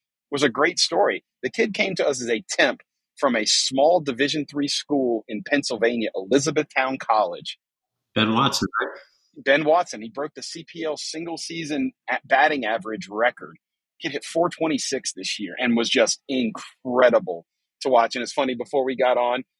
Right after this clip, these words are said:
Speaker 1: I just got a text message that he just committed to Virginia Tech, uh, for next year. So he's finishing his undergrad this year, and he'll go for his fifth year. I,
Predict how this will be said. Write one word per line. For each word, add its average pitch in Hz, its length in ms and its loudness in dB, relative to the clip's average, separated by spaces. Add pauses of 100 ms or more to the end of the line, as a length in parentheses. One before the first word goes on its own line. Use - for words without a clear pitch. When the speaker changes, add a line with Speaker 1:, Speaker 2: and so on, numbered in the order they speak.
(120)
Speaker 1:
I 117 80 2
just 127 240 0
got 123 120 6
a - 60 2
text - 340 0
message 120 440 0
that 113 180 4 (240)
he 151 160 -4
just 135 300 2
committed 123 360 0
to 123 120 -6
Virginia 113 420 -4
Tech, 120 300 2 (420)
uh, 113 140 2
for 131 180 2
next 117 260 2
year. 107 140 0
So 104 140 -2
he's 123 200 -2
finishing 151 580 2 (100)
his 120 120 -4
undergrad 127 580 4
this 127 220 -2
year, 123 280 2 (280)
and 113 100 -2
he'll 117 100 2
go 117 180 0
for 110 160 -8
his 104 160 -6
fifth 113 260 -8
year. 113 380 -4 (680)
I, 107 80 0